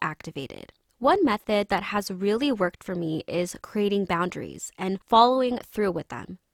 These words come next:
I want to put a huge emphasis on following through with the boundaries I've created for myself. In the past,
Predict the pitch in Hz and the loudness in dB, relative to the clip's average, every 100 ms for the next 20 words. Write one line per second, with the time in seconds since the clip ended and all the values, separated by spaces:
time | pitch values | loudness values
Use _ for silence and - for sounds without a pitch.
0 | _ - 233 294 403 - 294 262 220 - | _ 2 4 6 4 2 2 2 -4 -6
1 | - 262 247 320 - 208 - - 196 202 | 0 2 2 0 -4 -4 -4 -4 -4 -4
2 | - 185 185 _ - 220 254 277 285 285 | -4 -4 -6 _ 0 2 4 2 2 0
3 | - - 220 220 202 185 - - 208 196 | -4 -8 0 2 4 2 -2 -6 -4 -2
4 | 202 202 233 247 - 180 196 - 220 185 | 2 2 4 0 2 0 0 0 0 2
5 | 180 - - 175 165 - - - _ _ | 0 -2 -2 -2 -2 -6 -8 -12 _ _
6 | _ _ - 269 349 - 196 185 196 | _ _ 4 6 6 2 0 2 0